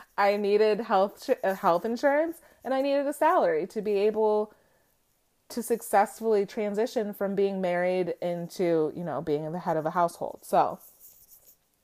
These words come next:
all of that. Next, be willing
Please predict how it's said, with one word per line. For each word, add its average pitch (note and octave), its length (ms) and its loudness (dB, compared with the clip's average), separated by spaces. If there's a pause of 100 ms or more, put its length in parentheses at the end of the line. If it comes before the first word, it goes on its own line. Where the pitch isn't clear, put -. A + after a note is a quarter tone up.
(200)
all F#3 160 2
of E3+ 100 -2
that. F#2 220 -2 (1080)
Next, A3 540 6
be B3+ 560 0
willing A3 540 6